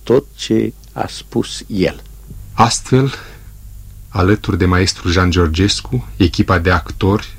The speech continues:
Speaker 2: toți debutanți în film, au reușit să valorifice posibilitățile latente care existau la noi pentru producția cinematografică,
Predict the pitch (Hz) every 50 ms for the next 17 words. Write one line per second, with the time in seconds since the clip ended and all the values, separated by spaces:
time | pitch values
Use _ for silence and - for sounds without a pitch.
0 | - - - 98 87 82 82 92 82 - 95 82 - - 113 117 104 - - 98
1 | 85 76 - - 95 95 113 123 - - - - - - - - - - 107 104
2 | 107 104 104 101 - - 139 - - - 107 98 104 101 107 117 131 - - 104
3 | - 107 - - 104 87 - - 98 92 87 90 85 - 107 107 - - 98 98
4 | 92 95 87 82 - - 120 113 107 92 - 87 - 98 87 90 85 80 85 90
5 | 80 - - 101 95 87 85 82 85 87 95 101 110 107 - 98 92 85 - -
6 | - 92 87 85 101 - - - 95 87 - - 98 90 85 82 78 - 87 78
7 | 85 95 107 - - 113 - - 113 113